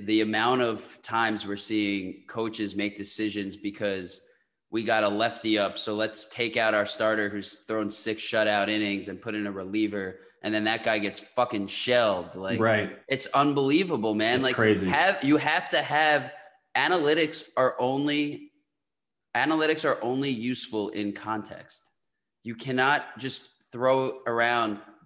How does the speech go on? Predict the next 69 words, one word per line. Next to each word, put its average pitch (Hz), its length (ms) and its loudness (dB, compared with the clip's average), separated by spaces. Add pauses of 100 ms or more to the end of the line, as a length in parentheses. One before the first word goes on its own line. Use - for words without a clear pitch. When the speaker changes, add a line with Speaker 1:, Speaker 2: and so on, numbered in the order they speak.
Speaker 1:
"All 123 80 4
right, 127 240 4 (220)
we're 110 160 -4
going 120 320 -2
to 120 120 -6
do 110 200 -2
this 117 500 -2 (320)
at - 280 -4
the 110 60 -8
sixth 135 360 -2
inning. 123 240 2
We're 110 100 0
going 110 240 -4
to 110 100 -8
take 120 280 -4
our 113 180 4
pitcher 113 340 -4
out 117 220 4
and 101 120 -4
put 117 140 -6
in 110 140 -2
this 110 180 -4
pitcher," 104 480 -6 (880)
because 135 480 -2
that's 131 280 -2
just 147 180 -6
not 143 180 2
how 139 180 0
life 127 420 0
works. 98 300 -4
That's 117 220 -4
the 113 100 0
Speaker 2:
Right. 135 120 6
Speaker 1:
same 139 200 0
thing 143 200 -2
with 131 180 0
life. 131 360 0
You 113 80 -4
gotta 123 200 2
be 123 220 -2
able 117 280 0
to 117 60 -2
be 113 160 -6
flexible. 98 720 -4
Like, 90 240 -8
it's 110 100 -6
Speaker 2:
You 120 60 2
gotta 135 140 6
Speaker 1:
not 143 80 10
Speaker 2:
be 143 60 8
able 127 100 6
to 120 40 0
do 131 120 6
it 123 120 4
in 131 120 2
the 117 60 6
moment. 110 420 2
You 101 80 -8
know, 101 80 -8
you 101 160 -2
gotta, 104 120 2
you 107 140 -2
gotta 107 120 2
live 110 180 2
the 101 60 -2
moment. 120 260 2
Speaker 1:
You 123 60 2
gotta 147 240 4
have, 143 340 0